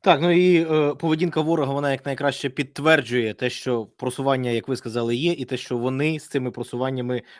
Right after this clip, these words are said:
мусять рахуватися, та? Тобто ніхто їх не питає, але ось ця їхня діяльність в околицях Токмака і в Токмаку безпосередньо, вона це, як мені видається, як найкраще підтверджує, та? Ем, щодо діяльності, щодо, м,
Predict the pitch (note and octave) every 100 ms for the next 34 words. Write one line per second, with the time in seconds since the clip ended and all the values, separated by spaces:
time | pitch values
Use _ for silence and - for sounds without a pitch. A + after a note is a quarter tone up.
0 | - D#3 D#3 D3 C#3 C3 C3+ A#2+ - -
1 | F2+ B2 A#2 F#2 G2 - C3 A2+ A2 A#2+
2 | D3+ C3 A2 A2 G#2 - - - - A#2+
3 | A#2 A2 B2+ C3+ A#2+ G2+ G#2+ G2+ B2+ B2
4 | A#2 G2+ G#2 A2 - G#2 F#2+ G2+ A2 A#2
5 | A2 - - A#2 A2 G2+ G#2+ - G2 -
6 | - _ _ G#2+ A2+ A2+ G#2+ - G2+ A2+
7 | A#2 A2+ B2 B2+ A#2+ A#2+ - G2+ F#2 A#2+
8 | B2 F#2+ F2 D2+ - A2+ A#2+ _ - -
9 | - _ C3+ B2+ B2 B2 A#2+ B2 - -
10 | - F3 F3 D#3+ E3+ E3 E3 D#3+ D#3+ D3
11 | B2 A2+ C#3+ C#3 D3+ D3 C3+ - C3+ -
12 | D3+ D3 C#3 - B2 B2 B2 B2